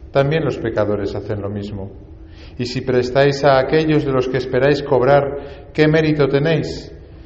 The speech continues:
También los pecadores prestan a otros pecadores con intención de cobrárselo.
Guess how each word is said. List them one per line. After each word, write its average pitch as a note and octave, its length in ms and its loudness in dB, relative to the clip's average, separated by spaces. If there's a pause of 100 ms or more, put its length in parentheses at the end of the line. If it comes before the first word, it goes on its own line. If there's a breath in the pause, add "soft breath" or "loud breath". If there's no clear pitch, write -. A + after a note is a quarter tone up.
(200 loud breath)
También E3 320 4
los F#3 140 2
pecadores F3+ 600 4
prestan E3+ 480 2
a B2+ 160 4
otros D3+ 340 0
pecadores B2+ 640 0
con A#2 200 -4
intención A2 600 -2
de G#2+ 120 -4
cobrárselo. G#2 840 -4